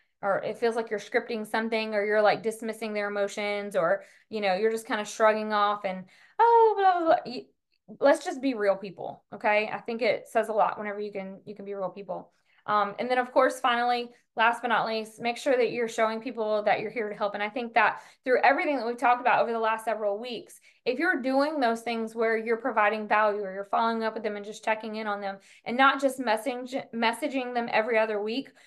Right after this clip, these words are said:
or every other month and just saying, "Hey, limoncello's here. You wanna try it? Hey,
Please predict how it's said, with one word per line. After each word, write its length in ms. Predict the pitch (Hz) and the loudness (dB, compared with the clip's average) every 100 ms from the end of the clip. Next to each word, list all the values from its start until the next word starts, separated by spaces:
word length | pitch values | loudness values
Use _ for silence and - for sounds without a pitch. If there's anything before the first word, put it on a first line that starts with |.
| _ | _
or 180 | - 226 | 2 6
every 240 | 240 240 233 | 8 8 6
other 160 | 226 | 4
month 200 | 233 233 | -2 -4
and 120 | 233 | -4
just 140 | 220 214 | -4 -2
saying, 220 | 233 233 | -2 -2
"Hey, 420 | 233 320 294 277 269 _ | 0 2 2 2 -2 _
limoncello's 640 | 247 254 254 262 262 254 262 | -6 -4 2 4 6 2 0
here. 220 | 240 208 | -4 -2
You 120 | 214 | -2
wanna 200 | 214 208 | -4 -6
try 420 | 208 214 214 247 269 | 0 2 4 4 0
it? 160 | - _ _ - | -2 _ _ -2
Hey, 480 | 330 311 285 269 | 2 4 4 2